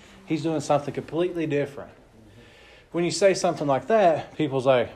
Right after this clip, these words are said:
"Well, that's anti-Semitic." It's not. It's Scripture. This is God's book. It's His Word, right? And whatever people wanna do with it, just as Paul says, "As though we be slanderously reported," and some even affirm that we say,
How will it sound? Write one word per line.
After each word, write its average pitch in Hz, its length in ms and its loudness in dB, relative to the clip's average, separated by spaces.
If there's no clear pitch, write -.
"Well, 139 100 0
that's 156 160 0
anti-Semitic." 120 920 -2
It's 143 200 -10
not. 180 400 -2
It's 143 120 -4
Scripture. - 540 0
This 135 260 -4
is 120 160 -4
God's 127 440 4
book. 127 380 0
It's 123 200 -8
His 131 240 0
Word, 131 440 -4
right? 117 240 -6
And 147 260 0
whatever 151 300 2
people 156 320 -4
wanna 127 240 -4
do 117 160 -6
with 120 180 -4
it, 156 180 -8
just 151 280 -4
as 127 80 -8
Paul 143 320 6
says, 135 340 0
"As 117 180 0
though 131 180 6
we 131 140 2
be 123 380 0
slanderously 131 760 0
reported," 131 520 0
and 101 260 -6
some 123 200 0
even 123 220 -2
affirm 127 380 2
that 139 100 -2
we 139 120 0
say, 151 400 2